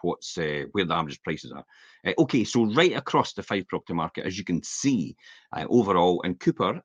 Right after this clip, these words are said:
six properties listed between all the estate agents in Fife, uh, and six properties sold. So supply and demand, supply is meeting demand, demand's meeting supply. Uh, East Neuk, eight came on, five actually sold in that week, so therefore a bit more supply than there is demand.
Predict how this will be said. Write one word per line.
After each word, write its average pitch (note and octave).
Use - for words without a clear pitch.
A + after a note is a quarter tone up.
six -
properties G#2
listed G#2
between F#2
all A#2
the A2+
estate F#2+
agents -
in D#2
Fife, -
uh, D2+
and E2+
six -
properties -
sold. G#2+
So -
supply F#2+
and A#2
demand, C3
supply G#2+
is A#2
meeting B2
demand, B2+
demand's G#2+
meeting A2
supply. C#3+
Uh, F#2+
East C#3
Neuk, C3+
eight A#2+
came A#2
on, A2
five G#2
actually G2
sold F#2+
in F2+
that E2
week, F2
so F2
therefore F2+
a G#2
bit D#3
more A2+
supply F#2
than E2+
there D#2+
is E2
demand. C#2+